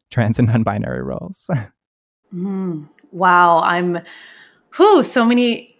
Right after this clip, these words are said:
Speaker 2: things I'm learning and hearing that are just blowing my mind. And I love the distinction you just made between, um, cis men who you know, in, in some ways should be able to exper-, experiment with gender. Um,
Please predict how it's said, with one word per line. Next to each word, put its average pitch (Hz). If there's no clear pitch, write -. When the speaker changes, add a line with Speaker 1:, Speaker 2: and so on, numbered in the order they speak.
Speaker 2:
things 208
I'm 170
learning 220
and 170
hearing 196
that 175
are 175
just -
blowing 185
my 170
mind. 160
And 175
I 175
love 175
the 185
distinction 185
you 165
just 175
made 165
between, 160
um, 147
cis -
men 175
who 170
you 254
know, 196
in, 208
in 202
some 202
ways 185
should 180
be 190
able 190
to 202
exper-, 190
experiment 180
with 196
gender. 247
Um, 165